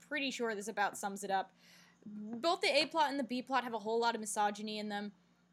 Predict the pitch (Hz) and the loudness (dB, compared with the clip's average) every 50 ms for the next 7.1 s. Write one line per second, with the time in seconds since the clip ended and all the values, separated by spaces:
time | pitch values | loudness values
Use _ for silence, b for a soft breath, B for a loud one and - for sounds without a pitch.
0 | _ - 220 233 226 220 214 214 208 208 202 190 254 254 226 226 226 226 214 196 | _ 6 8 10 10 10 10 8 4 0 -2 0 0 2 4 4 4 2 0 -2
1 | 240 220 214 - 247 233 233 - 226 220 226 208 214 208 208 - 214 208 202 202 | -4 -4 -2 0 2 2 2 0 -4 -4 0 0 0 0 2 2 2 2 2 2
2 | - - 240 - - 240 247 254 247 - 254 254 240 214 240 240 226 - 233 240 | 2 2 2 4 4 4 4 4 4 2 2 2 2 4 2 2 2 4 2 2
3 | 208 208 - 233 233 233 226 208 226 220 220 214 202 196 208 214 - - 220 214 | 2 2 0 0 0 0 -2 -2 -2 -2 -2 -2 -4 -4 -4 -6 -4 -4 -4 -4
4 | 214 - - 208 208 208 202 196 - - - - 220 214 - - 208 208 214 - | -2 0 0 0 0 -2 -4 -8 -10 -6 -2 -2 -2 -2 -4 -4 -4 -4 -4 -2
5 | - - 294 294 285 - - 233 - 233 220 - - 214 214 - 214 214 196 - | 2 6 8 8 6 6 2 -2 0 0 0 0 0 -4 -6 -6 -6 -8 -6 -2
6 | 233 214 202 - 226 208 - - - 233 262 247 - - - 254 247 247 240 240 | -2 -2 -2 -2 -4 -8 -8 -4 0 0 0 0 -2 -4 -4 -2 -2 -2 -2 -4
7 | 220 - | -4 -8